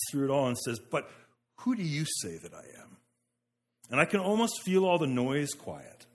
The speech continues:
And suddenly it's really intimate. So it's either really exciting or really intimidating,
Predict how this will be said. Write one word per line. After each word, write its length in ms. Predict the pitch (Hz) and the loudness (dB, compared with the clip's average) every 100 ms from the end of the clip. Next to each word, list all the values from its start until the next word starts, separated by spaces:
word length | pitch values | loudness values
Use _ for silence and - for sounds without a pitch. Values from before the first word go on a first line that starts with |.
| _ _ _ _ _ _ _ _ _ - | _ _ _ _ _ _ _ _ _ -4
And 80 | 131 - | 0 2
suddenly 320 | 165 190 190 | 2 4 2
it's 240 | 143 - | 2 -2
really 640 | 120 135 143 147 143 127 120 | 0 4 6 6 4 2 0
intimate. 400 | 123 - 78 - _ _ _ _ _ _ - | -2 -6 -14 -18 _ _ _ _ _ _ -2
So 100 | 143 | 0
it's 120 | 131 | 0
either 180 | 170 180 | 2 4
really 240 | 170 151 | 6 4
exciting 640 | 123 - 143 135 143 151 139 - _ _ _ _ _ _ | 2 0 0 0 0 -2 -4 -10 _ _ _ _ _ _
or 120 | 123 | -2
really 480 | 113 107 127 131 120 | 0 0 2 2 2
intimidating, 720 | 104 95 104 90 90 - - | -2 -6 -8 -8 -12 -16 -10